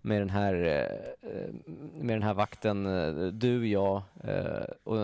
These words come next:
och den svarta vakten som är på omslaget då. Vi stod och surrade. Han var ju asskön.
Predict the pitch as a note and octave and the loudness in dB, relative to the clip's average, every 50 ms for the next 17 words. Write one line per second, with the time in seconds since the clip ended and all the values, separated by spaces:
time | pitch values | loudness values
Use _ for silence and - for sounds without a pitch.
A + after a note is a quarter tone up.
0 | F#2+ F#2 D#2+ F#2 A2 G#2 - - G#2+ - - G2+ G2 F#2 - - G#2 F#2+ - G#2+ | 0 0 0 0 0 0 0 0 0 0 0 0 0 -2 -2 -2 -6 -4 -2 0
1 | G2+ F#2 F#2+ - G2+ G2 F#2+ F#2 E2+ C#2+ - - G2+ G2+ F#2+ - - B2 A#2 A2 | 0 0 0 0 0 2 2 2 2 2 0 -2 -4 -4 -4 0 2 2 2 2
2 | G#2+ G2 - - D#2 F2+ A#2+ - - A#2 G#2 F#2+ F#2+ G2 - A2 G2 F2+ F2 E2+ | 2 -2 -2 -2 -2 -2 -2 -2 -2 -2 -2 -2 -2 -2 0 0 2 2 2 2
3 | E2 E2 D#2 D#2+ G2+ - - - - - A2+ A2 G2+ G2 F#2+ F2 - - A#2+ - | 2 2 0 0 -2 -6 -16 -18 -6 -2 -2 0 0 0 0 -2 -4 -8 -8 -4
4 | - G#2+ G2 F#2 - - - G#2 F2+ E2+ | -2 0 0 0 -2 -2 0 0 0 0